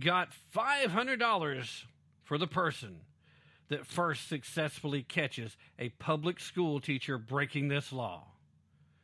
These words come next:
The statement's coming from Moms for Liberty, New Hampshire. They continued by saying, "Students,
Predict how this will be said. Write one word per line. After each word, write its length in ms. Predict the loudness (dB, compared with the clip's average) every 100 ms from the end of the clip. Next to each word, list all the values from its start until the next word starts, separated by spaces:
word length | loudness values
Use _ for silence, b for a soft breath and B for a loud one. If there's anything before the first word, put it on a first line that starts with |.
| b b b b b b b _ -16
The 80 |
statement's 400 | -10 -6 -4 -4
coming 200 | -2 -2
from 300 | -2 -4 -4
Moms 460 | -2 0 0 0 -2
for 200 | -4 -6
Liberty, 540 | -2 -2 -2 -4 -4
New 280 | -6 -4 -4
Hampshire. 580 | -4 -6 -6 -8 -14 -18 -20 _ _ _ _ _ _ _ _ _ _ B B B B B B B
They 80 | 0
continued 400 | 4 4 4 4
by 100 | 2
saying, 440 | 2 0 0 -4 b b b b
"Students, 800 | -18 -2 0 0 -2 -8 -18